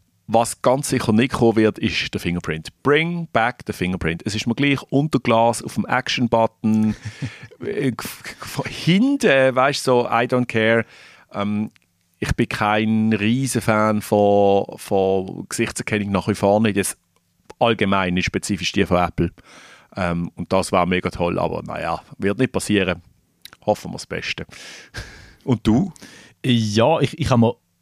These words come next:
Speaker 2: auch müssen recht das Hirn zermartern, muss ich sagen, bis ich überhaupt etwas gefunden habe. Also ich, generell bei Smartphones, ich bin langsam so ein bisschen wunschlos glücklich gefühlt oder, oder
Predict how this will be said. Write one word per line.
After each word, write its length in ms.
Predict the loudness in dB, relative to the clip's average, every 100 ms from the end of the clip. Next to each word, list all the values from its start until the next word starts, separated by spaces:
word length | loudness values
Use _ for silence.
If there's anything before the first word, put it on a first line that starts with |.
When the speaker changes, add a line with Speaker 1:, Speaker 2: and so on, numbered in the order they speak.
| -2
Speaker 2:
auch 160 | 2
müssen 300 | 2 2 2
recht 220 | -2 -2 -6
das 80 | -8
Hirn 320 | -4 -2 -2
zermartern, 720 | 2 2 4 0 -2 -2 2
muss 100 | 2
ich 60 | 2
sagen, 200 | 0 -2
bis 100 | -2
ich 60 | -2
überhaupt 460 | 0 0 -2 -14 _ _
etwas 480 | -8 -8 -6 -8 -8
gefunden 500 | -12 -10 -6 -2 0
habe. 220 | 4 4
Also 160 | 2 -2
ich, 720 | -6 -12 -16 -20 -18 -18 -6
generell 320 | 2 4 4 2
bei 60 |
Smartphones, 680 | 2 2 2 2 0 2 0
ich 160 | -2 -2
bin 240 | 0 2
langsam 400 | 2 2 4 2
so 80 | 2
ein 40 |
bisschen 140 | 0 0
wunschlos 480 | -2 -2 -2 -2 -2
glücklich 420 | -4 -2 -2 -2 -8 -20 _ _ _
gefühlt 560 | -20 -12 -8 -4 -4
oder, 180 | -2 -2
oder 260 | -2 -4